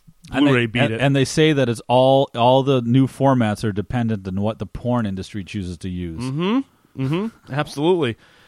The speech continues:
Speaker 2: So apparently, I didn't realize this, but the Betamax ended production in March of two thousand sixteen.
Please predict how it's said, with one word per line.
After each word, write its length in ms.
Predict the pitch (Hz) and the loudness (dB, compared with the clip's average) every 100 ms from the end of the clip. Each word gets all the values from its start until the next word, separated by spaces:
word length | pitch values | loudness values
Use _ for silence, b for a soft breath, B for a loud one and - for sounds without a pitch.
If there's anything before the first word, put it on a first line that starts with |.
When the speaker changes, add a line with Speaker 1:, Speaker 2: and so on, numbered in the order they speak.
| b | b
Speaker 2:
So 280 | - 190 156 | -6 -2 -2
apparently, 640 | 156 202 269 247 165 151 - - | -2 -2 0 0 0 -2 -6 -6
I 180 | 160 | -2
didn't 180 | 254 208 | 0 -2
realize 360 | 156 185 202 208 | -2 -2 -4 -6
this, 140 | 240 | -10
but 160 | - 143 | -12 -14
the 80 | 123 | -6
Betamax 540 | 135 165 196 185 - - - | -4 -4 -6 -8 -10 -14 -4
ended 400 | 135 156 170 151 | 0 2 2 2
production 600 | 147 113 127 135 - 135 | -2 2 0 0 0 0
in 180 | 113 117 | 0 0
March 300 | 113 127 - | 2 2 0
of 100 | 117 | -6
two 140 | - | -4
thousand 380 | 131 120 117 110 | 0 0 0 -4
sixteen. 540 | - 113 - 117 101 | -8 -10 -6 -6 -6